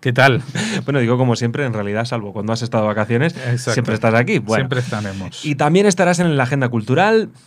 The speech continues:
Speaker 1: Ya hablaremos de cultura, pero primero, si te parece, empieza con los titulares de actualidad.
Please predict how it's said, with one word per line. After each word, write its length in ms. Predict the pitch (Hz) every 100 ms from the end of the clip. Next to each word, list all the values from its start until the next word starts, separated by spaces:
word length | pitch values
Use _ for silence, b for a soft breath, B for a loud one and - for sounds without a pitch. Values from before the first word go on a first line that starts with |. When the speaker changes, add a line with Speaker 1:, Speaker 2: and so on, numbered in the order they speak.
| -
Speaker 1:
Ya 160 | 135
hablaremos 560 | 139 127 123 120 120 113
de 100 | 123
cultura, 440 | 160 156 170 170
pero 200 | 143 123
primero, 460 | 113 113 127 139 131
si 160 | 131
te 120 | 107 104
parece, 280 | 113 131
empieza 360 | 127 123 120 117
con 120 | 110
los 140 | 104 -
titulares 960 | 101 95 101 101 92 90 - - - -
de 140 | 107
actualidad. 480 | 110 123 107 92